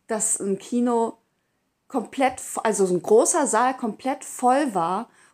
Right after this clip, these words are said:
und wir alle so einen krassen Spaß an diesem Film hatten. Das, ähm, ja, auch das bleibt mir ewig in Erinnerung.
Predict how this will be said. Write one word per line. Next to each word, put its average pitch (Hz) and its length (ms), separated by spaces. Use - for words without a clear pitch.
und 233 200
wir 240 180
alle 240 280
so 226 120
einen 208 140
krassen 269 460
Spaß 226 520
an 202 160
diesem 202 260
Film 202 380
hatten. 170 380
Das, - 340
ähm, 175 440
ja, 185 320
auch 185 160
das 196 280
bleibt 190 260
mir 180 100
ewig 185 400
in 190 120
Erinnerung. 170 640